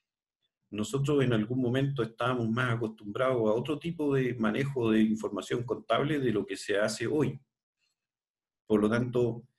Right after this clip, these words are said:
eh, esta adaptación tecnológica, por ejemplo, si uno tenía el software en un servidor en la oficina y ahora estamos en cuarentena y uno tiene que estar en su casa y tiene que trabajar con ese servidor,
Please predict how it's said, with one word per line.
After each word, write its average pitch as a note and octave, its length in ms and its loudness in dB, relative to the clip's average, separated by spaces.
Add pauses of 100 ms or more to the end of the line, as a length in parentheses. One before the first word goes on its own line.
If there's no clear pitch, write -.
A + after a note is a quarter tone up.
(280)
eh, F#2+ 720 0 (680)
esta C3+ 440 2
adaptación A#2 640 0
tecnológica, B2+ 920 2 (300)
por A2 160 2
ejemplo, A2 600 -2
si - 140 -4
uno A#2+ 200 4
tenía C3+ 580 4
el G#2+ 200 0
software G#2+ 560 0
en G#2 120 0
un C3 200 4
servidor A#2 640 4
en G#2 120 2
la G#2 100 4
oficina G#2+ 760 0 (600)
y G#2+ 140 2
ahora C3 200 6
estamos B2 360 2
en A2+ 100 4
cuarentena G#2+ 640 0
y G#2+ 120 4
uno A2 160 6
tiene A2+ 200 -2
que G#2+ 120 -2
estar A2 180 -2
en G#2 120 2
su G#2+ 180 -4
casa C#3+ 260 2
y G2+ 80 2
tiene A2+ 240 0
que G#2+ 120 0
trabajar A2 540 -4
con G#2 200 2
ese C3+ 180 0
servidor, B2+ 720 2